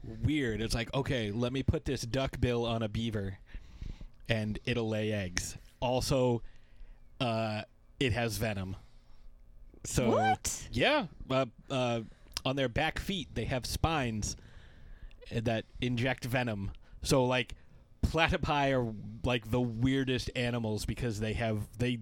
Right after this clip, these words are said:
Speaker 1: they don't, they're like a Venn diagram. They're, like, they're reptiles, but they're mammals, but they're also, like,
Speaker 2: Adorable.
Speaker 1: foul,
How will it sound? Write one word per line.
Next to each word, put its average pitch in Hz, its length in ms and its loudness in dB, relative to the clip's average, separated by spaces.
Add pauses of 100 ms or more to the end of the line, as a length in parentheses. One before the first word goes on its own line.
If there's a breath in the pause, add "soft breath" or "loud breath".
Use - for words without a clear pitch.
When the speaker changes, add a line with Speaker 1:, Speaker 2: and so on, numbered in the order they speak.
Speaker 1:
they 139 140 4
don't, 156 320 2 (1400 soft breath)
they're 156 160 8
like 165 200 4
a 143 100 2
Venn 147 420 2
diagram. 117 880 4
They're, 113 100 0
like, 123 260 0
they're 123 180 4
reptiles, 143 960 4
but 117 360 -2
they're 113 320 0 (1000 loud breath)
mammals, 151 1080 2 (640 loud breath)
but 135 200 12 (280)
they're 131 220 2
also, 127 560 2 (880)
like, 120 320 -2 (300)
Speaker 2:
Adorable. 240 560 6
Speaker 1:
foul, 254 600 12